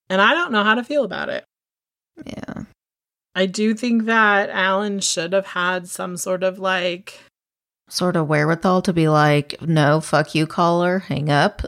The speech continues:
Speaker 2: <laughs>
Speaker 1: that. And or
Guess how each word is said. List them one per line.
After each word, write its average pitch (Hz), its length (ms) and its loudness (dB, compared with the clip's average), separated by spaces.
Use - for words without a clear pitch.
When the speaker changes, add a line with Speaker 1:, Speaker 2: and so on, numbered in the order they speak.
Speaker 2:
<laughs> - 1040 -2
Speaker 1:
that. 180 540 -2
And 220 340 2
or 196 640 0